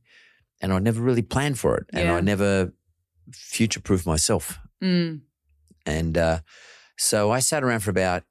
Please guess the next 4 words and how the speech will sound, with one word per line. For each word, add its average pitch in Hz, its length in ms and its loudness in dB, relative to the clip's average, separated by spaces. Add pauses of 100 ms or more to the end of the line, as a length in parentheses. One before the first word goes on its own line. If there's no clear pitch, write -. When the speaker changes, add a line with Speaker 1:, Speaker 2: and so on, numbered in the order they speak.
(120)
Speaker 1:
<laughs> - 280 -10
six - 400 0
months, 123 440 0 (2500)
uh, 87 480 0